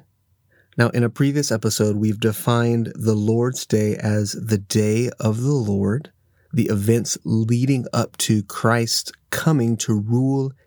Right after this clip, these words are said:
and reign here on this planet. And we also looked at Revelation one nineteen, which says, "Write the things which thou hast seen,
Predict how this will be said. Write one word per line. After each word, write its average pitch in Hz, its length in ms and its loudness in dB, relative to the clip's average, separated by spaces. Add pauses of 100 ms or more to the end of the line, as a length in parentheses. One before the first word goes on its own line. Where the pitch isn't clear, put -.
(160)
and 104 300 0
reign 107 460 0 (420)
here 120 240 2
on 107 80 0
this 101 160 -4
planet. 95 460 -2 (680)
And 120 100 4
we 139 60 2
also 175 300 0
looked 110 260 -2
at 107 160 -2
Revelation 110 560 0
one 101 560 -2
nineteen, 110 680 0
which 98 200 -2
says, 110 540 0 (200)
"Write 110 360 2
the 175 100 2
things 117 420 0
which - 140 -6
thou 104 160 0
hast 107 240 -2
seen, 120 480 2